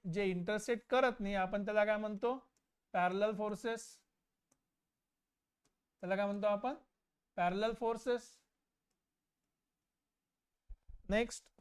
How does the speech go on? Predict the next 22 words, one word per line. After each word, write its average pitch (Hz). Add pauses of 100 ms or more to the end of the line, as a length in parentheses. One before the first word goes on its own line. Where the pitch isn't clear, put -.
forces 233
in 233
different 226
planes. 240 (200)
जर 190
एका 190
प्लेन 208
मध्ये 196
आहेच 160
नाही 190 (520)
तर 190
कोप्लॅनर 202
थोडी 269
म्हणणार 233
आहे 170
आपण, 151
त्याला 175
काय 214
म्हणणार 220
आहे? 262 (460)
नॉन 254
कोप्लॅनर. 202